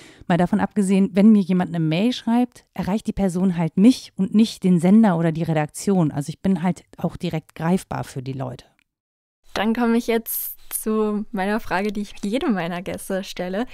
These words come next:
Speaker 2: Welche drei Tipps würdest du denn jungen Menschen geben, die selber in den Medien durchstarten wollen?
Speaker 1: Ich würde sagen, macht vor allen Dingen das, was euch Spaß macht, weil nur wenn es euch Spaß macht, seid ihr darin auch wirklich gut.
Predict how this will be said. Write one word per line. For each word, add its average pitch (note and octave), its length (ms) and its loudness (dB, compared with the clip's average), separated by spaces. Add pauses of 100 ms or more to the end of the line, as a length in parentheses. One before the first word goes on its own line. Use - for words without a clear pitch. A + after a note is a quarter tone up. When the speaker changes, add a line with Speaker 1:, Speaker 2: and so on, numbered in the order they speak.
(240)
Speaker 2:
Welche A#3+ 380 -2
drei A#3+ 260 0
Tipps A#3+ 420 -4
würdest A#3 460 2
du D4 160 2
denn A3+ 320 2 (100)
jungen A#3+ 280 4
Menschen A3 320 0
geben, G#3 320 -4
die G3 140 -6
selber G3 440 2
in F3+ 80 -6
den F3+ 120 -8
Medien E3+ 280 -10
durchstarten - 540 -10
wollen? - 300 -12 (640)
Speaker 1:
Ich B3+ 240 0
würde A#3+ 180 4
sagen, G3+ 320 4
macht G#3+ 180 -2
vor A3+ 120 -8
allen G#3+ 100 0
Dingen G3+ 140 2
das, G3+ 200 -6
was - 200 -8
euch E3+ 180 -4
Spaß G3 540 -6
macht, A#3 340 -2
weil F#3+ 140 2
nur G3+ 220 4
wenn G#3 100 2
es G#3 140 -2
euch F#3 180 -2
Spaß F#3 380 -4
macht, G#3 160 -4
seid F#3 240 -6
ihr F#3+ 60 -4
darin F3 240 -2
auch E3+ 140 -2
wirklich E3+ 400 -4
gut. A#3+ 440 2